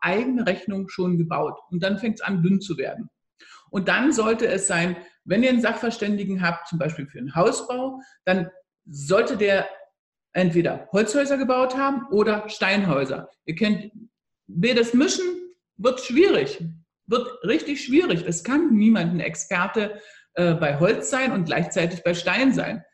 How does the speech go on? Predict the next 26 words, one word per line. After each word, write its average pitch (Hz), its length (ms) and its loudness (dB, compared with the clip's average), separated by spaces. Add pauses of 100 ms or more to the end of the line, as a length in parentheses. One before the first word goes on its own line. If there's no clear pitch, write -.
(320)
Also 185 200 0
d-, - 220 -8 (220)
da 170 100 2
fehlen 240 280 0
einfach 214 240 -2
die - 100 -2
Erfahrungen. 196 560 0
Es 147 100 -6
gibt 170 180 -4
dann 160 100 0
allgemeingültige 170 840 2
Sachen, 208 360 0
die 202 100 -4
der 185 160 2
sicherlich 170 380 -2
weiß, 156 300 0 (1040)
aber 160 420 0 (220)
die 165 140 -2
tiefe 339 260 6
Erfahrung 202 520 0
hat 170 180 -2
er - 80 -4
nicht. 120 280 -6
Also 160 320 0 (100)
wenn 175 300 4
schon, 330 300 -2